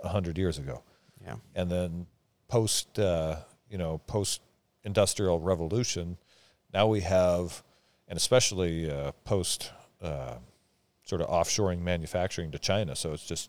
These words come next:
Speaker 1: cheap aluminum and cheap plastic, and now we're just inundated with shit. And, it, dude, I get frustrated 'cause I walk through my house, and I'm kind of a neat freak, and there's just, there's stuff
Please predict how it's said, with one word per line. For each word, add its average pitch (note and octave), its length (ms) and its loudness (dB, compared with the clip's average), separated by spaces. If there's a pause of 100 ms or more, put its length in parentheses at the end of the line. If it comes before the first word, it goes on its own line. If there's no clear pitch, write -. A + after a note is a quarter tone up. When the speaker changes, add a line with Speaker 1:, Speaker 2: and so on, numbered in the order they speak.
(140)
Speaker 1:
cheap - 240 -2
aluminum G2 440 0
and F2+ 80 0
cheap G2 220 0
plastic, F2+ 460 -2
and F#2 100 -4
now F#2 160 4
we're G2 120 2
just E2+ 260 -4
inundated G2 480 -2
with F2 180 -8
shit. - 320 0 (460)
And, G2 160 0
it, F2 80 -6 (480)
dude, A2 160 4
I A#2+ 80 8
get F#2+ 260 -2
frustrated - 580 0
'cause F#2 180 -2
I G2 40 6
walk F#2+ 320 6
through A#2+ 140 -4
my E2 120 0
house, - 440 -4 (720)
and G#2+ 120 4
I'm A2+ 140 4
kind A#2+ 220 4
of F#2 80 0
a F2+ 40 2
neat F#2+ 240 -4
freak, D3 260 -4 (1160)
and G2 160 -2
there's F2 200 0
just, - 320 -4 (180)
there's F#2 140 0
stuff - 500 2